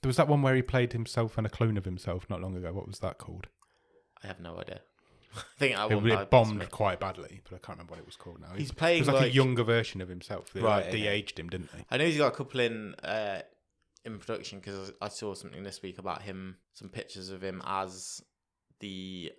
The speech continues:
Speaker 2: Williams sisters' father, the
Speaker 1: Yeah.
Speaker 2: tennis players. So he's, he's in that movie.
Speaker 1: Right, okay.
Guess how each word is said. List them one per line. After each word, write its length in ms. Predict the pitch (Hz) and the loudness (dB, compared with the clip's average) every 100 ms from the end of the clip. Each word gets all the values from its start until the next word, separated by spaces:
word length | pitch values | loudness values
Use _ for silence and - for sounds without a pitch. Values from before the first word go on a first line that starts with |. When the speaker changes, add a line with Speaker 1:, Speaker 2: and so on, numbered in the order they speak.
| - | -16
Speaker 2:
Williams 540 | 101 107 98 90 98 - | -10 -8 -6 -8 -10 -10
sisters' 460 | 95 - - 90 | -10 -12 -14 -14
father, 480 | - 92 92 85 95 - _ _ | -8 -6 -6 -8 -10 -12 _ _
the 80 | - - | -12 -4
Speaker 1:
Yeah. 40 | 87 | -4
Speaker 2:
tennis 180 | - | -6
players. 440 | - - - - - _ _ | -12 -14 -14 -14 -20 _ _
So 140 | - | -18
he's, 220 | 92 - - - | -16 -16 -20 -18
he's 160 | 92 | -14
in 160 | 90 90 | -14 -12
that 160 | 90 | -12
movie. 380 | 92 90 - 95 - | -12 -14 -14 -14 -6
Speaker 1:
Right, 280 | 113 131 92 | -2 -2 -4
okay. 240 | 117 90 | -10 -14